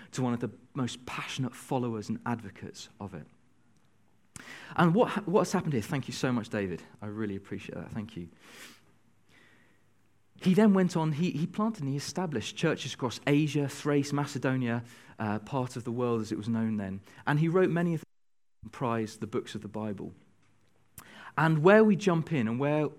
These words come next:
Lucy will be reading for us is a moment, it's an aftermath of high tension. Paul had gone back to Jerusalem,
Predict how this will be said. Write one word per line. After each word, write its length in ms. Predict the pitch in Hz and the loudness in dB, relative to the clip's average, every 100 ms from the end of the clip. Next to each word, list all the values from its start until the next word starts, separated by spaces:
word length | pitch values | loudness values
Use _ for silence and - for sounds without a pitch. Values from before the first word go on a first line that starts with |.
| - | -10
Lucy 420 | 127 143 160 - | -2 0 2 2
will 80 | 139 | 0
be 140 | 131 123 | 0 0
reading 360 | 139 135 113 | 0 0 -2
for 320 | 110 135 117 | -2 -2 -2
us 200 | 90 92 - - - | -2 -8 -12 -18 -2
is 160 | 143 139 | 2 4
a 80 | |
moment, 480 | 139 147 175 160 113 | 4 4 4 2 0
it's 120 | 107 | -2
an 80 | 143 139 | -2 2
aftermath 600 | 151 160 - 127 110 104 | 2 2 -2 -2 -2 -4
of 100 | 120 | -8
high 360 | - - 139 131 | -6 -4 0 -2
tension. 560 | - 123 110 - 80 - - _ _ _ _ _ _ - - - - | -2 -4 -2 -6 -8 -10 -20 _ _ _ _ _ _ -20 -18 -18 4
Paul 240 | 180 214 | 8 8
had 220 | 196 143 | 6 2
gone 200 | 180 170 | 2 2
back 280 | 147 180 - | 2 0 -2
to 120 | - | -6
Jerusalem, 800 | 151 156 139 135 - 92 92 170 | -4 -2 -2 -4 -4 -4 -4 -6